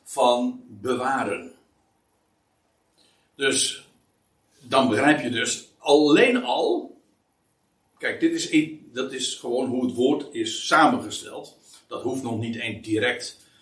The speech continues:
dus, eh, de betekenis van het woord weer te geven. Maar het werpt wel dikwijls heel veel licht op de betekenis van een woord. Hoe het is opgebouwd, waaruit het,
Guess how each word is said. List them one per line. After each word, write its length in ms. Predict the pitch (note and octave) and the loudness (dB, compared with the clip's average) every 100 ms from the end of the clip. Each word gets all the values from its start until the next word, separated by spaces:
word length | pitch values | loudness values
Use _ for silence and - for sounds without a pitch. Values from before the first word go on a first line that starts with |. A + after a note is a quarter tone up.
| _ _ | _ _
dus, 460 | G2+ A#2 A2 - G#2+ | -8 -4 -2 -2 -4
eh, 60 | G2+ F2+ F2+ F#2+ | -8 -10 -10 -2
de 120 | B2+ | 0
betekenis 500 | A#2+ C3 B2+ A#2+ A2 | 0 0 -2 -2 -6
van 140 | A2+ | -6
het 100 | G2+ | -8
woord 260 | A#2 D3 - | 0 2 2
weer 220 | A#2+ A#2+ | 2 2
te 80 | A#2 | 0
geven. 360 | - G#2+ G#2+ G#2 G2 - | -6 -4 0 2 4 2
Maar 140 | - A#2 | 2 0
het 80 | C3 | 4
werpt 260 | D3+ - | 2 4
wel 180 | D3+ F3+ | 2 2
dikwijls 400 | D3+ - C#3+ C#3+ | 0 -4 -4 0
heel 220 | F3+ B3 | 2 4
veel 440 | A3+ G#3+ - - _ _ _ | 4 2 2 -14 _ _ _
licht 420 | - E4 - - | 2 2 2 -2
op 140 | E3 | -6
de 80 | D#3+ | -4
betekenis 460 | F#3 C4 B3+ E3 B2 | -2 2 2 2 -6
van 140 | B2 | -8
een 80 | G2+ | -8
woord. 360 | G#2 G#2+ - - _ | -8 -12 -14 -20 _
Hoe 240 | D#3 G#3+ | -4 2
het 140 | G#3 - | 2 0
is 120 | F#3 | -4
opgebouwd, 520 | A3 G#3 D#3 A2 - | -2 -4 -4 -6 -4
waaruit 460 | B2 D#3+ D#3 D#3+ D#3+ | 2 4 4 2 0
het, 320 | - - - | -8 -16 -18